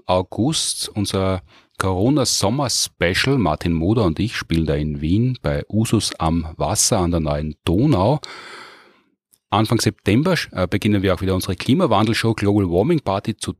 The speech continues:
dritt zu spielen und auch mit V J, also auch mit Leinwand, die volle Show live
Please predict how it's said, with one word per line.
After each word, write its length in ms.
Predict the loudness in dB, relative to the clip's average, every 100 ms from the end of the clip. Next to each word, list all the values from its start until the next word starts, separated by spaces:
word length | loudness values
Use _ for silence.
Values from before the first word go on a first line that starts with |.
| -6
dritt 320 | 0 0 0
zu 240 | -4 -2
spielen 520 | -2 0 2 4 2 2
und 280 | 0 0 0
auch 220 | -2 0
mit 240 | -2 -4 -4
V 160 | -2 -2 0
J, 220 | 0 0
also 180 | 0 0
auch 80 | -2
mit 180 | -2
Leinwand, 460 | -2 -2 0 0 -2
die 80 | -6
volle 500 | -4 0 2 2 0
Show 520 | 0 2 2 2 -2 -8
live 560 | -4 0 2 0 -2